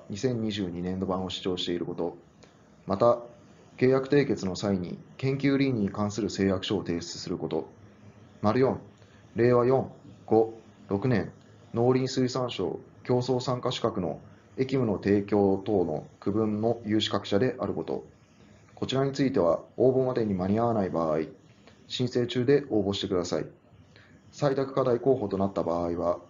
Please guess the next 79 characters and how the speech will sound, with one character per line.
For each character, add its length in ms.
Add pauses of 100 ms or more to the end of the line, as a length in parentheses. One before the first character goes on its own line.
(440)
委 60
託 180
試 120
験 180
研 200
究 240
契 180
約 200
書 100
の 120
締 180
結 180
ま 120
で 100
に 200 (100)
準 160
備 80
し 80
て 60
く 80
だ 120
さ 140
い。 60 (920)
有 140
資 100
格 180
者 140
で 100
な 120
い 60
場 180
合、 60 (220)
契 120
約 220
は 160
で 100
き 60
ま 100
せ 120
ん。 120 (920)
丸 180
五、 300 (680)
委 60
託 220
契 120
約 180
の 120
締 180
結 220
に 100
あ 80
た 100
り、 240 (500)
政 240
権 140
支 140
援 100
セ 140
ン 60
タ 100
ー 40
が 80
提 140
示 200
す 80
る 320
委 60
託 200
契 140
約 180
書 100
に 80
合 220
意 40
で 80
き 100
る 60
こ 100
と。 200